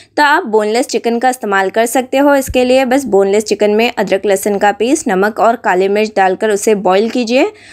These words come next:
और उसका जो पूरा पानी है वो सुखाकर आपको इस्तेमाल कर लेना है। चलिए अब सैंडविच रेडी कर लेते हैं। यहाँ हमने दो ब्रेड लिए हैं, दो सैंडविच हम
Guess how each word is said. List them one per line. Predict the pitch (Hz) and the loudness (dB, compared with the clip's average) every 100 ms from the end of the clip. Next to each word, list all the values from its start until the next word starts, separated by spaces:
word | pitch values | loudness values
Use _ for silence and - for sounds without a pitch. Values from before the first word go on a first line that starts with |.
| - - | -12 -2
और | 294 | -2
उसका | 285 302 | 0 0
जो | 302 | 0
पूरा | 302 247 226 | 0 0 0
पानी | - 196 196 254 302 | 0 0 2 2 2
है | 330 392 | 2 0
वो | 277 392 | 0 0
सुखाकर | 302 214 233 202 247 247 | -2 -2 -2 0 0 0
आपको | 196 - 214 | -2 -4 -6
इस्तेमाल | 202 190 175 185 226 | -4 -4 -2 -2 -2
कर | 233 | -2
लेना | 214 208 208 | 0 0 0
है। | 247 302 508 _ _ _ - | 0 -2 -4 _ _ _ -4
चलिए | 226 240 | 0 2
अब | 311 | 0
सैंडविच | 311 220 196 208 | 0 0 0 0
रेडी | 208 190 202 | 0 0 0
कर | 247 | 0
लेते | 247 240 254 | 0 0 0
हैं। | 269 370 | 2 2
यहाँ | 359 226 208 | 2 2 0
हमने | 196 196 214 | 0 2 2
दो | 180 202 196 | 2 2 2
ब्रेड | 190 190 185 | 2 0 0
लिए | 403 214 | 0 2
हैं, | 233 294 440 | 0 0 0
दो | 202 202 | 2 2
सैंडविच | 220 214 208 233 311 - | 2 -2 0 -2 -2 -2
हम | 240 | -2